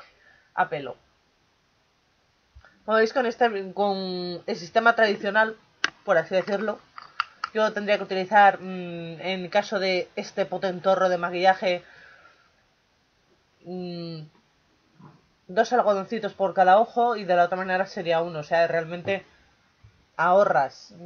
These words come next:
con lo que es el aceite y la cantidad que se echa, porque bueno, eché bastante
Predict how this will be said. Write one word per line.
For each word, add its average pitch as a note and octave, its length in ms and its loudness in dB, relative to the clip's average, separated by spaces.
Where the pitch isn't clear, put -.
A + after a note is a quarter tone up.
con E3 360 -4
lo E3 140 -2
que F3 120 2
es F3 140 -6
el F3 120 0
aceite E3 400 -2
y - 20 -4
la D3 160 -2
cantidad D#3 380 -6
que F#3 100 -4
se F#3+ 160 -4
echa, F3+ 320 0
porque F3 240 -2
bueno, F#3+ 220 4
eché F#3+ 200 -4
bastante G3 580 0